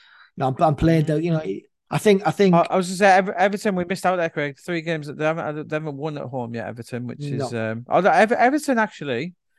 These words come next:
Speaker 2: are one of only two teams, Craig, to, to not do what this season? Everton and Leicester haven't done what this season?
Speaker 1: Scored at home?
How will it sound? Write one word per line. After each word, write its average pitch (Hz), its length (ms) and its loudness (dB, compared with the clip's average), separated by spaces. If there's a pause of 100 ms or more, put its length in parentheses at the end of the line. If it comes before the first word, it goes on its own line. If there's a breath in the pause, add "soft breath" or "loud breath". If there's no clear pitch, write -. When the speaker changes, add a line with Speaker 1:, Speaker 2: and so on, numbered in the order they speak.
(340)
Speaker 2:
are 147 100 -2
one 185 200 0
of 190 120 -4
only 185 220 0
two 214 240 -2
teams, 202 380 -4
Craig, 127 380 -2 (100)
to, 151 180 -6 (480)
to 143 540 -4
not 147 260 -6
do 151 140 -2
what 151 180 -2
this 127 140 -10
season? 127 260 -4
Everton 143 320 -6
and 139 100 -6
Leicester 131 400 -6 (540)
haven't 123 220 -4
done 127 180 -8
what 123 220 -4
this - 140 -14
season? 113 360 -10 (260)
Speaker 1:
Scored 175 380 0
at 180 80 0
home? 208 320 0